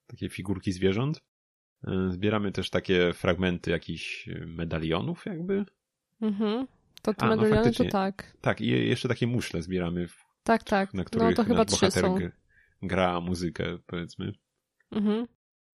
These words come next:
Speaker 1: I właśnie, nasz bohater wchodzi z niektórymi przedmiotami, czy jakimiś, y, posągami i tego typu rzeczami, y, w interakcję poprzez właśnie, y, śpiewanie, krzyczenie.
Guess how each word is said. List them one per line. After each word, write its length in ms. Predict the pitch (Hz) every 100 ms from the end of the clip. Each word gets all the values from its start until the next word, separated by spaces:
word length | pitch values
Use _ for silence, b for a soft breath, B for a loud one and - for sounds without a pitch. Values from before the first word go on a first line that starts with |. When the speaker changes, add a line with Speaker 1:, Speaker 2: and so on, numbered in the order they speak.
| _ _ _ -
Speaker 1:
I 180 | 104 113
właśnie, 300 | 127 95 82
nasz 340 | 98 101 98
bohater 560 | 110 110 - 101 98 92 -
wchodzi 440 | - 110 98 101
z 80 | 92
niektórymi 360 | 92 - 92 92
przedmiotami, 680 | - 92 92 92 90 87 90
czy 100 | -
jakimiś, 440 | - 90 90 - -
y, 340 | 90 87 87 _
posągami 640 | - - 85 90 92 87 87
i 80 | 85
tego 180 | - 87
typu 200 | 87 -
rzeczami, 440 | 90 - 87 95 - b b b -
y, 200 | 92 87
w 60 | 87
interakcję 500 | 98 95 90 - 98
poprzez 340 | 95 - 101
właśnie, 360 | 95 92 101 98
y, 440 | 95 95 95 87 87 _ _ _ _ _ -
śpiewanie, 640 | - 98 90 92 147 175 - _ _
krzyczenie. 720 | - - - 90 104 127 143